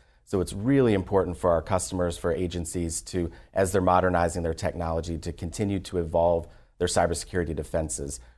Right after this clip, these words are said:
We do the same at Verizon. A-, as we roll out new products or services,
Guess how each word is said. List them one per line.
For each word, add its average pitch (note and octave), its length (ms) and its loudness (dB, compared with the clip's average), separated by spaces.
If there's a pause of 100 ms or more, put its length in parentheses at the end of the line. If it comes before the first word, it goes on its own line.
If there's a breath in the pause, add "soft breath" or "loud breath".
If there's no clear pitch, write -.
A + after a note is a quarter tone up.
We B2 120 2
do B2 140 4
the G2 80 0
same F#2 300 2
at F2 160 0
Verizon. D#2 680 0
A-, F#2+ 180 -2
as F#2 140 -4
we G2+ 100 0
roll F#2+ 240 6
out F2+ 220 4
new F2 140 0
products F#2 520 0
or E2 60 -6
services, E2+ 720 0